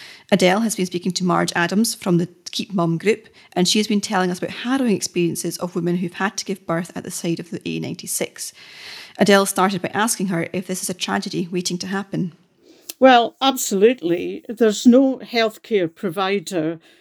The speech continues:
Speaker 2: thinking rationally who would ever set up a midwi-, midwifery-led unit so far away from a specialist unit. So if it wouldn't be acceptable to establish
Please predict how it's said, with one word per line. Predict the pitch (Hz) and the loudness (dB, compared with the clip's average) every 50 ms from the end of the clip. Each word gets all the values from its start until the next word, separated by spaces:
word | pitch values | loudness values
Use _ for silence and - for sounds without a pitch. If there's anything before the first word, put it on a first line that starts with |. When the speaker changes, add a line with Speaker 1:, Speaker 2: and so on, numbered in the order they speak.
| _ _ | _ _
Speaker 2:
thinking | - - 233 208 202 - 233 208 185 180 170 | 4 4 6 6 6 4 2 2 2 0 0
rationally | 196 196 196 220 - - - - - 180 160 156 151 156 160 165 160 165 | 2 2 2 2 0 -2 -8 -2 4 4 4 4 4 0 -2 -2 -4 -4
who | 165 214 214 196 | -2 0 0 0
would | 180 196 165 - _ - | 0 -2 -6 -8 _ 2
ever | 240 233 220 214 214 208 165 156 170 170 _ _ _ _ _ _ | 4 6 6 4 2 -2 -4 -4 -4 -6 _ _ _ _ _ _
set | - - - - 247 220 208 208 - | -10 -6 0 4 6 6 6 4 2
up | 220 185 175 - - | 0 -2 -2 -2 -4
a | 196 | -4
midwi-, | 175 196 208 214 - - 170 190 196 190 180 _ - | -2 0 0 0 0 -2 -6 -6 -6 -6 -8 _ -4
midwifery-led | 202 202 214 233 - - 202 220 208 - - 208 196 185 196 190 190 175 160 - | 0 4 4 4 4 2 0 0 0 0 0 0 0 0 0 -2 -2 -4 -6 -4
unit | 202 208 208 190 180 160 160 123 - _ _ _ _ _ _ _ | -2 -2 0 0 0 0 -2 -2 -6 _ _ _ _ _ _ _
so | - - - 247 208 170 | -2 4 8 8 8 8
far | - 233 226 214 208 202 | 6 2 4 4 4 2
away | 180 175 202 190 175 | 0 -2 -4 -4 -4
from | 160 214 196 190 | -4 -6 -6 -6
a | 175 | -6
specialist | - - - 240 247 240 - - 175 151 151 - - - - | -6 -4 -2 -2 -2 -2 -4 -8 -8 -8 -8 -10 -12 -6 0
unit. | 180 160 160 147 131 - - - _ _ _ _ _ _ _ | 2 2 2 2 -2 -8 -14 -18 _ _ _ _ _ _ _
So | - - - - - 262 233 220 220 214 208 - - _ - | -10 -8 -2 4 6 8 8 8 8 6 4 2 0 _ -6
if | 226 208 - | -4 0 2
it | 226 - - | 2 2 4
wouldn't | 214 247 247 277 254 | 6 6 8 8 8
be | 226 214 185 | 6 4 -2
acceptable | 160 - - - - - 220 190 190 - - _ - - 185 - 175 160 151 139 151 156 - _ - | -4 -4 -6 -8 -4 -2 -2 -2 -2 -4 -10 _ -8 -8 -6 -6 -6 -8 -8 -8 -10 -16 -18 _ -8
to | - 190 175 165 165 165 - _ - - _ _ _ - | -4 -2 0 0 0 -2 -4 _ -20 -20 _ _ _ -8
establish | 202 196 - - - - 220 190 190 190 - 196 165 143 156 - - - - | -6 -4 -4 -4 0 2 4 4 4 2 -2 -4 -6 -6 -6 -8 -10 -14 -16